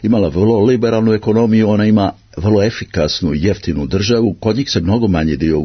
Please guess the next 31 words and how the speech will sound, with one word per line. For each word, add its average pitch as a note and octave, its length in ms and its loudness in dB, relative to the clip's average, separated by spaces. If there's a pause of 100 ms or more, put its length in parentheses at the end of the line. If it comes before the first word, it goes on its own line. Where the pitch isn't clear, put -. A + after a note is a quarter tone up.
bruto F2 280 -4
domaćeg D#2+ 380 -4
proizvoda E2 400 -2
upotrebljava E2+ 580 -2
za D#2 120 -6
finansiranje E2+ 640 -2
javnih D2+ 360 -4
financija D2+ 480 -6
nego D2+ 200 -10
kod A2+ 220 -2
nas. B2 260 -4 (640)
E, - 40 -4 (300)
i, G#2+ 60 2
i F#2+ 320 0 (160)
velika B2 340 0
je F2 100 -2
poenta F2+ 640 0
na F2 260 0 (160)
privatnom, F2 600 0
i - 100 -4
to F2 140 0
malom E2+ 580 -2
sektoru. E2+ 520 -4
Pa F2+ 120 -2
vidite A#2+ 320 0
i G2 40 -4
kod B2 200 -2
nas, E2+ 160 0
zašto A2+ 260 -2
su A#2 160 -2
oni A2+ 160 2